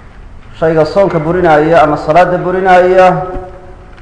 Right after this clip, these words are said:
iyadoo asalaata sharciya lala imanayo, waxaa la ictibaarinaya inay tahay baab lmanhiyaat. Saas aawadeed, hadduu ruuxu tukado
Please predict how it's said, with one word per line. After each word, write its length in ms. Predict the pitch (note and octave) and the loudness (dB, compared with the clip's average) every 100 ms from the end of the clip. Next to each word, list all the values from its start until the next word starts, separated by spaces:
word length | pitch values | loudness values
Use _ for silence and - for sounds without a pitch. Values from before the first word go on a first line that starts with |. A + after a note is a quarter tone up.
| - - - - - - - - - - - | -20 -20 -20 -20 -20 -20 -20 -20 -20 -20 -8
iyadoo 240 | E3 E3+ | -2 0
asalaata 480 | D3 - E3+ F#3 E3+ | 0 0 0 0 -4
sharciya 580 | - D#3 D3+ F#3 F3+ E3 | -4 -4 -4 -6 -2 0
lala 220 | D#3 F#3 | 2 0
imanayo, 380 | F3 D3+ B2+ G2 - - - - - - - - - - - - - - - - - - - - | 0 -2 -4 -8 -14 -18 -20 -20 -20 -20 -20 -20 -20 -20 -20 -20 -18 -18 -18 -18 -20 -20 -20 -12
waxaa 160 | C3+ D3+ | -4 2
la 160 | D#3 | 2
ictibaarinaya 480 | D#3 D#3 E3+ F#3 F3+ | 2 0 2 2 0
inay 120 | F3 | 0
tahay 140 | F3 D#3+ | 0 -2
baab 180 | D#3 C#3 | -2 -2
lmanhiyaat. 500 | B2+ A#2 A2 E2 - - - - - - - - - - - - - - - - - - - - - - - - - - | -6 -8 -10 -12 -16 -20 -20 -20 -20 -20 -20 -20 -20 -20 -20 -20 -20 -20 -20 -20 -20 -20 -20 -20 -20 -20 -20 -20 -14 -8
Saas 160 | - | 0
aawadeed, 480 | F3 F#3+ G3+ F#3 F3+ - - - - - - - - - - - - - - A3+ - A#3 - - - - | 2 4 2 0 -2 -6 -12 -16 -18 -18 -20 -20 -20 -20 -20 -20 -20 -20 -18 -18 -18 -20 -20 -20 -20 -14
hadduu 220 | E3 A3 | -2 2
ruuxu 240 | A#3 F#3 F#3 | 2 2 -2
tukado 400 | E3+ F3+ F3 | -2 0 2